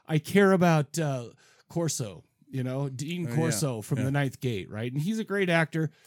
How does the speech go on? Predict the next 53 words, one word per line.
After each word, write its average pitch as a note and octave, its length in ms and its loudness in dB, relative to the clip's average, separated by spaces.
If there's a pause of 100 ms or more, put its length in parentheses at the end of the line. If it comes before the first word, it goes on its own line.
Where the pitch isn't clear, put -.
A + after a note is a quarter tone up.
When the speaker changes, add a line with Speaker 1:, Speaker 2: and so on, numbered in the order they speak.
(140)
Speaker 1:
regardless F#3 400 0
of E3 120 0
if E3+ 160 0
he's D3+ 160 2
a C#3+ 60 0
piece E3+ 220 -2
of D#3 60 0
shit F#3 260 2
or E3 60 2
if B2 80 0
he's C3 180 -2
not. D#3 320 2 (580)
I F3+ 140 6
care G#3+ 220 4
about E3+ 240 4
Dean E3+ 240 4
Corso, C3+ 440 -2
and C3 120 -2
I C3+ 60 0
don't D3 180 -2
really C3+ 180 0
give A#2+ 160 -6
a - 20 -4
shit. B2 400 -8
I - 60 -2
Speaker 2:
I D3+ 60 6
Speaker 1:
mean, F3 160 4
Speaker 2:
mean - 20 -16 (160)
Speaker 1:
not D4 220 4
that C4+ 80 4
I'm A#3 160 4
a F#3+ 60 4
terrible G3 380 2
human F3+ 280 -2
being E3+ 240 0
and C#3 80 -2
don't C3 400 -2
like D3 260 -10
people, D#3 240 -6
but C#3+ 160 -2
the C#3+ 60 -4
thing G3 220 -4
is, D3+ 160 -2
is B2 100 -4 (280)
I - 140 2
don't G3+ 180 2
know D#3+ 160 2
Johnny C3+ 320 -4
Depp. C#3+ 220 -4 (420)
Speaker 2:
Right. G3+ 280 6
Speaker 1:
You F3 80 4
know, F3 180 2
whatever. E3 460 4